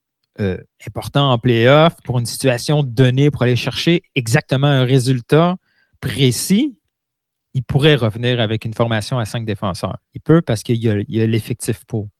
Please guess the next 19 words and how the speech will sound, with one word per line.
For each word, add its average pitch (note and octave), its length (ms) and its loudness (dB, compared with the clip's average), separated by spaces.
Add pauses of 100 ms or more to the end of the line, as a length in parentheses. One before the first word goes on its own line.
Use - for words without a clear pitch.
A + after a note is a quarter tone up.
(760)
Mais E3+ 420 4 (1000)
avec B2+ 600 -2 (240)
un A#2+ 260 2
Silva C#3+ 600 2
à, - 20 -2 (200)
à A2+ 120 -6
droite, B2 580 -2 (540)
c'est - 180 0
pas G3 140 -2
un E3 200 2
jeu, A#2 200 -4
c'est - 160 -6
pas F#3 120 -4
un F3 120 -4
ailier B2+ 360 -2
qui, A#2 360 -2
euh, F2+ 100 -2 (1300)
qui - 140 -6
est C3 80 0